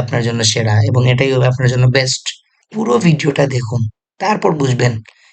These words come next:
কি শিখছেন না শিখছেন। তারপর দুই একটা আপনি প্র্যাকটিস করেন, দেখুন কতটুকু ইমপ্রুভ হইছে। তাহলে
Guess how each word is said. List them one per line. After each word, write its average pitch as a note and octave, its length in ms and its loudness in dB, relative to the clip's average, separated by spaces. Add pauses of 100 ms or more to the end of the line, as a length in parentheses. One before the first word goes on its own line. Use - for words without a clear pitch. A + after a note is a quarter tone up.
(220)
কি E3 140 -2
শিখছেন D3 440 0 (100)
না A#2 100 -2
শিখছেন। A2 400 -2 (1000)
তারপর C#3+ 240 -4 (100)
দুই C3+ 180 -4
একটা B2+ 200 -4
আপনি C#3 220 -6
প্র্যাকটিস C3 340 -2 (100)
করেন, B2 280 0
দেখুন A#2+ 260 2 (100)
কতটুকু - 360 -2
ইমপ্রুভ C3 360 2
হইছে। A2+ 280 2 (880)
তাহলে D#3 200 0